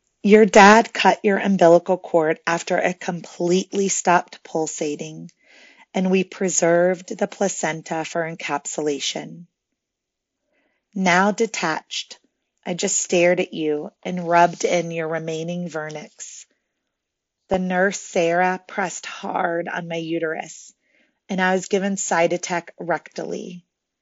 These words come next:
I didn't know it at the time, but I was having a severe postpartum hemorrhage, which was a complication from the trifecta,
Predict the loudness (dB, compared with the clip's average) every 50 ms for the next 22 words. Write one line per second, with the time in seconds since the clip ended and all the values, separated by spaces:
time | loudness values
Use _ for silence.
0 | _ _ _ _ _ _ -6 -6 -2 2 2 2 2 0 -4 -2 0 2 2 2
1 | 2 0 0 -2 -6 -4 -4 -4 -6 -6 -8 -10 -8 -8 -8 -8 -10 -12 -14 -14
2 | -14 -10 -6 -4 -2 -2 -2 -4 -6 -6 -6 -6 -6 -6 -6 -6 -6 -6 -6 -8
3 | -8 -6 -4 -2 0 2 2 0 -2 -4 -6 -6 -6 -6 -8 -10 -6 -4 -4 -2
4 | -4 -6 -8 -8 -10 -12 -12 -12 -10 -10 -10 -10 -10 -12 -14 -14 -14 _ _ _
5 | _ _ _ _ _ _ _ _ -2 -2 -2 -2 0 2 2 2 4 2 -2 -2
6 | -4 -4 -4 -4 -2 0 0 -2 0 0 -2 0 0 0 -2 -2 -4 -4 -6 -4
7 | -4 -2 -2 -2 -4 -4 -4 -6 -6 -2 0 0 -2 -2 -2 -4 -4 -4 _ -14
8 | -12 -10 -10 -10 -10 -14